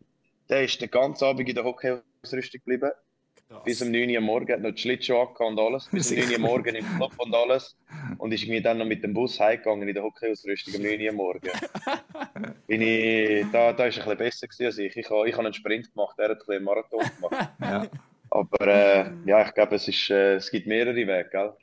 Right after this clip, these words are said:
Speaker 1: wie man es kann machen kann. Ich bin um halb vier heimgetragen worden. Und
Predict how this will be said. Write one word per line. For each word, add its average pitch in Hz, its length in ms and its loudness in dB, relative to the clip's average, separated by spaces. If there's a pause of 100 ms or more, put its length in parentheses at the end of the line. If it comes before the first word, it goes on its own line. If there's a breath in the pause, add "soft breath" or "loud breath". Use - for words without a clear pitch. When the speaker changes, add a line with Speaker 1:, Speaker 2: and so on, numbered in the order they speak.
(140)
Speaker 1:
wie 104 60 -10
man 104 100 -8
es 101 100 -12
kann 107 120 -6
machen 92 280 -2
kann. - 80 -8
Ich - 220 -6
bin 110 180 6
um 104 320 2 (460)
halb 107 280 4
vier 113 200 2 (120)
heimgetragen 113 540 2
worden. 113 380 -4 (580)
Und 101 520 -4